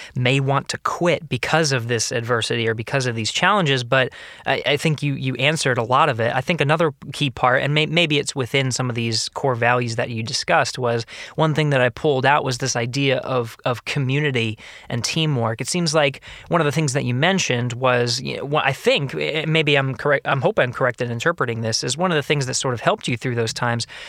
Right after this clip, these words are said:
was this sense of camaraderie with some of the people that you ended up being with and graduating with and going through those same struggles with. So this idea of, of team and community,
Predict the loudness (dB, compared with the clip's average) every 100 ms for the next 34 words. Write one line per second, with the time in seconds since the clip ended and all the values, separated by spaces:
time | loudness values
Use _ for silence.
0 | -16 -2 0 2 2 2 0 0 -2 -2
1 | -2 2 4 4 4 2 2 0 0 -2
2 | -2 -4 -4 -4 0 0 2 2 0 0
3 | 2 2 2 0 0 2 4 4 2 0
4 | 0 -2 -2 -2 0 -2 -4 -4 -2 -2
5 | -4 -4 -4 -4 -2 -2 -2 -2 -6 -8
6 | -4 0 0 2 2 4 4 4 4 0
7 | -2 -10 -6 -2 0 -2 -2 0 2 0
8 | -2 -2 0 0 2 2 0